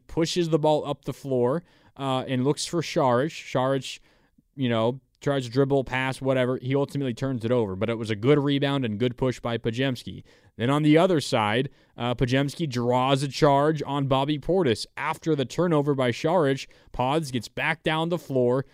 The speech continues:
plants his feet outside of the restricted area, draws another charge,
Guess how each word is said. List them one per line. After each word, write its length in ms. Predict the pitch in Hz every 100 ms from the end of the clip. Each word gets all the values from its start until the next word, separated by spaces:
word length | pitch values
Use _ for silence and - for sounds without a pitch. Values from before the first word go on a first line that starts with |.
| _ -
plants 340 | 123 143 151
his 180 | 165 151
feet 400 | - 185 165 170 -
outside 440 | 135 131 - 156
of 80 | 156
the 100 | 160
restricted 560 | 160 - 170 147 - 110
area, 360 | 110 120 127
draws 400 | 110 117 123 139
another 300 | 135 120 110
charge, 600 | 92 165 170 170 175 156